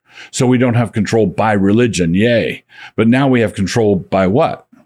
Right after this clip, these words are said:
That answer appears in the next line, and the line appears to be demos, the people. But since we've banished the transcendental claims of religion,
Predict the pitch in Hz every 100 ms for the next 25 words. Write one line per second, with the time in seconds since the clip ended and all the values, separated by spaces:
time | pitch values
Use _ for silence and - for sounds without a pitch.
0 | _ _ _ _ 113 123 120 117 110 98
1 | 117 110 95 98 110 143 - 92 87 107
2 | 95 98 95 104 101 87 110 98 - 90
3 | 82 123 107 69 - - - _ - 117
4 | 104 - - _ _ _ _ - - 135
5 | 117 202 - 170 104 117 113 98 - 90
6 | - 127 113 - 95 90 113 98 76 -
7 | 151 160 - 82 82 76 71 - 123